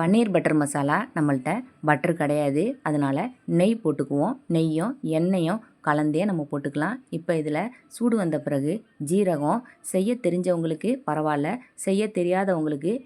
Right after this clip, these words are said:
இந்த மாதிரி ஒரு பக்குவத்துல என் வீட்டு பிள்ளைங்க செஞ்சாலும் அவங்க பார்த்து தெரிஞ்சுக்கிறதுக்கு தகுந்தது மாதிரி நம்ம சொல்லி கொடுக்கணும். இப்போ சின்ன வெங்காயம் இதுல சேர்த்துருக்கிறேன், ஒரு பெரிய தக்காளி சேர்த்துருக்கிறேன், ஒரு அஞ்சாறு பல்லு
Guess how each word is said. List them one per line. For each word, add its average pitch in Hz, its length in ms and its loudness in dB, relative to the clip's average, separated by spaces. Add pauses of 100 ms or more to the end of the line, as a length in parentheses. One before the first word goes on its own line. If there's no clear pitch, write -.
(180)
இந்த 170 180 2
மாதிரி 165 280 0
ஒரு 170 160 0
பக்குவத்துல 160 500 0 (400)
என் 190 140 0
வீட்டு 208 220 -4
பிள்ளைங்க 160 340 -2
செஞ்சாலும் 156 500 -2 (260)
அவங்க 156 200 2 (120)
பார்த்து 165 260 -4 (100)
தெரிஞ்சுக்கிறதுக்கு 175 560 -2
தகுந்தது 147 380 -2
மாதிரி 147 240 0 (300)
நம்ம 143 220 0
சொல்லி 156 240 0
கொடுக்கணும். 156 440 -2 (240)
இப்போ 147 200 -4
சின்ன 180 280 0
வெங்காயம் 156 440 -2 (100)
இதுல 156 240 -4
சேர்த்துருக்கிறேன், 147 540 -4 (240)
ஒரு 156 120 0 (100)
பெரிய 156 340 -2
தக்காளி 165 340 -4
சேர்த்துருக்கிறேன், 147 540 -6 (280)
ஒரு 160 140 0 (360)
அஞ்சாறு 185 400 0
பல்லு 160 240 0